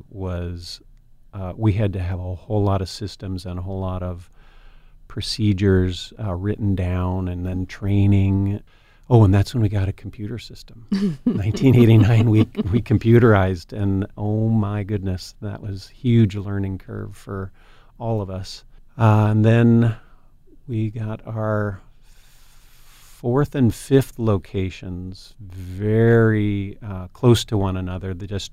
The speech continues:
Speaker 1: two great opportunities came up. And all of our expansion came from the other retailers in town coming to us and saying, "Would you buy my business?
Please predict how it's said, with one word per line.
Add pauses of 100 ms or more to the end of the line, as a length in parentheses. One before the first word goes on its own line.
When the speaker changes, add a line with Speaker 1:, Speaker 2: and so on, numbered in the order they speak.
Speaker 1:
two
great
opportunities
came
up. (460)
And
all
of
our
expansion
came
from (800)
the
other
retailers
in
town
coming
to
us
and
saying,
"Would
you
buy
my
business?